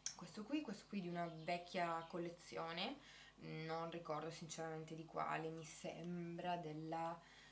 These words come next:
It Strike, potrebbe essere, visto il colore. Ehm, mi piace sia sulle labbra, se voglio darmi un tocco di colore appena, eh, sia, mm, sulle guance. Infatti io cosa ho fatto? Ho preso una spugnetta,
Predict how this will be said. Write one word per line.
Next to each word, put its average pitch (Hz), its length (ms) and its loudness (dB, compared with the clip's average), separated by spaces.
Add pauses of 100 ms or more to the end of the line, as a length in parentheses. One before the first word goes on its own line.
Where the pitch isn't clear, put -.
(120)
It - 200 -2
Strike, 185 1120 4
potrebbe 170 420 2
essere, - 380 2
visto 156 280 -2
il 170 80 -4
colore. 165 600 4 (440)
Ehm, 160 1200 6
mi 233 160 6
piace 180 440 6
sia 220 600 8
sulle 180 600 4
labbra, 160 500 8
se - 140 0
voglio 165 220 2
darmi 160 300 -2
un 180 240 -4
tocco 220 340 -2
di 175 120 -4
colore 170 300 -2
appena, 165 640 0 (520)
eh, 190 200 6
sia, 294 720 6
mm, 226 140 2
sulle 214 300 2
guance. 165 500 4
Infatti 185 320 0
io 185 80 -2
cosa 175 160 -2
ho 170 40 -2
fatto? 160 300 0
Ho 165 40 -8
preso 180 260 0
una 165 120 -2
spugnetta, 247 800 4